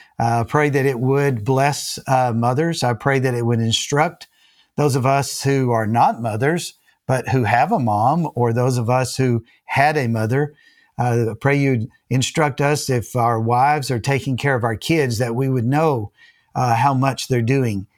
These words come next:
each and every day of each and every week of each and every month of each and every year. Thank you so much, Lord, for mothers.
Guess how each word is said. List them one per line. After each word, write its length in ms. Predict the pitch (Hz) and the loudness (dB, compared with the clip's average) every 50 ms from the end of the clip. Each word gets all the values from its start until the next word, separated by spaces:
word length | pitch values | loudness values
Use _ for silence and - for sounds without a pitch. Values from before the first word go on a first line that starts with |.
| _ | _
each 240 | - 123 139 120 - | -2 -2 -2 0 0
and 120 | 131 123 123 | 0 0 2
every 420 | 131 127 113 123 110 104 113 - _ _ _ - | 2 2 0 0 -2 -2 -4 -6 _ _ _ -2
day 460 | 101 135 135 139 139 127 110 104 98 - - - | 0 2 2 2 2 2 0 -2 -4 -6 -6 -4
of 140 | 107 101 | -2 0
each 220 | 113 120 117 - - | 0 0 0 0 0
and 80 | 120 | 0
every 240 | 120 120 110 120 110 | 2 2 2 2 0
week 340 | 95 104 135 139 127 101 - | 0 2 2 2 0 0 -2
of 120 | 120 107 | -2 0
each 220 | 120 123 117 - - | 0 0 0 0 0
and 100 | 123 123 | 0 2
every 240 | 120 101 104 101 101 | 0 0 0 0 0
month 360 | 120 135 139 139 127 - - | 2 2 2 2 0 0 -2
of 140 | 117 101 113 | -2 0 0
each 200 | 120 107 - - | 0 -2 -2 -2
and 100 | 117 110 | -2 -2
every 240 | 107 98 98 98 | -2 -2 -2 -2
year. 360 | 95 110 110 104 98 87 - - _ _ _ _ _ _ _ _ _ - | -2 0 -2 -2 -2 -6 -10 -16 _ _ _ _ _ _ _ _ _ -2
Thank 220 | 151 165 165 170 | 0 0 0 0
you 80 | 175 143 | -2 -2
so 240 | - - 160 156 160 | -2 0 0 2 2
much, 360 | 156 147 139 131 110 - - | 2 2 2 0 0 -2 -2
Lord, 360 | 131 120 117 113 117 117 110 - - - - _ _ - | 0 0 2 2 0 0 -2 -4 -12 -20 -20 _ _ -2
for 160 | - 151 135 | 0 2 2
mothers. 540 | 131 131 123 120 101 98 92 85 - - | 4 2 2 2 0 -4 -6 -8 -10 -12